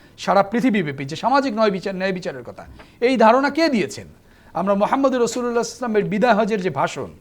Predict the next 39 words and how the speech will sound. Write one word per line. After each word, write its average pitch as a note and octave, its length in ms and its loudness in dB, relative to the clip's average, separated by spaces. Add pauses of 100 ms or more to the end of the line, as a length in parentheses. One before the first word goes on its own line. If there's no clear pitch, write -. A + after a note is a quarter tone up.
(460)
আমরা G3 240 -2
সেই A#3 180 -2
ভাষণকে F3+ 520 -2
যদি A#3 200 -6
একটু A#3 160 -4
অবজার্ভ G3 460 6
করি, G#2 300 -10 (400)
সেই - 160 -4
ভাষণকে A3 460 -2
যদি A3+ 180 -4
আমরা A3 180 2
পর্যবেক্ষণ A3+ 600 -2
করি, F#2+ 240 -10 (480)
তাহলে A3 160 2
আজকে B3+ 540 2
পাশ্চাত্য B3+ 800 -2
যেই A3 360 2 (420)
বৈষম্যহীন A#3 600 2
সমাজ A3 360 4
প্রতিষ্ঠার G#3 440 -4
কথা F3+ 180 -2
বলে, E3 300 0 (440)
যেই F#3 120 2
সামাজিক G3+ 580 0
ন্যায় G3+ 180 4
বিচার A#3 280 4
প্রতিষ্ঠার A3 440 -4
কথা F#3+ 200 -2
বলে, E3+ 300 0 (360)
যেই F#3 200 2
rule A3 260 4
of A#3+ 140 8
law-এর G#3+ 340 8
কথা A3+ 220 2
বলে, G#3 140 2
আইনের A3+ 300 2
শাসনের C4+ 440 -2
কথা E3+ 200 0
বলে, C#3+ 260 -6